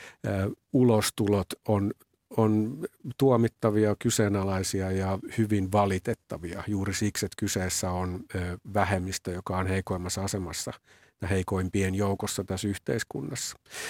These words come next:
Mä mietin sitä niin, että yksi asiahan tässä on monista säikeistä se, että usein kuulee semmoisen, että jos ihmiset vaan, niinku, omas-,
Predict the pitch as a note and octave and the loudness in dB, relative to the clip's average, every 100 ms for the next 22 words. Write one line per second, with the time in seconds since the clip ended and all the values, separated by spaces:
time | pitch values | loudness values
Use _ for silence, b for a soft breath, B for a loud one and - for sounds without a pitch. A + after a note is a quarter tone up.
0 | B C3+ D3 D#3+ C#3 - C#3+ D3+ C3+ - | B 4 6 6 4 4 2 4 4 4
1 | B2+ - _ _ _ _ _ _ - - | 0 0 _ _ _ _ _ _ -2 2
2 | C#3 D3 A#2+ A#2 G#2+ - - A2+ A#2+ A2 | 4 6 6 6 4 2 0 2 2 0
3 | - - _ _ _ - B2 A2+ B2 A#2 | -2 -10 _ _ _ -4 0 4 4 4
4 | - G#2+ - - D3 - C3 C3 C3 G#2 | 2 0 -2 -8 -6 2 4 4 4 0
5 | G2 - A2+ B2 A2 G#2+ - G2+ B B | 0 -4 -2 2 2 2 0 -2 B B
6 | B B B2 B2 A2+ - B2+ B2+ G#2+ F#2+ | B B 0 2 2 4 4 6 4 2
7 | - G#2 F#2 G2+ F#2+ - G2+ G#2+ A#2+ - | 0 0 0 -2 -2 -2 2 4 4 0
8 | - - A#2+ A#2 G#2+ G2+ - G#2+ G#2 G2+ | -6 -2 0 2 2 0 2 4 4 2
9 | G#2 A2 A2+ G#2+ G#2 - | 0 0 2 2 0 -4